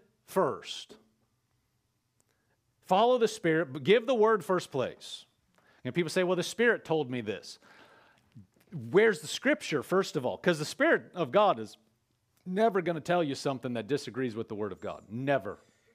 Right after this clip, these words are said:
He's the one that inspired it, the word of God. He's not going to disagree with himself.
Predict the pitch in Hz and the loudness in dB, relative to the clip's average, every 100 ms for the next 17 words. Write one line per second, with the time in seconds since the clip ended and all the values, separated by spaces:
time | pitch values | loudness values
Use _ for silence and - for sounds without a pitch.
0 | _ _ _ 175 196 196 190 190 175 165 | _ _ _ -4 0 4 4 4 4 2
1 | 156 - 190 208 147 104 - _ _ _ | -2 2 4 6 4 -2 -10 _ _ _
2 | _ _ _ _ - 131 143 110 117 87 | _ _ _ _ -2 0 2 0 -4 -2
3 | 160 143 139 175 190 160 165 170 147 131 | -2 -2 0 2 2 0 -2 0 -2 -2
4 | 160 147 139 190 135 131 135 - 226 190 | -4 -2 0 0 0 -2 -4 -2 -2 -2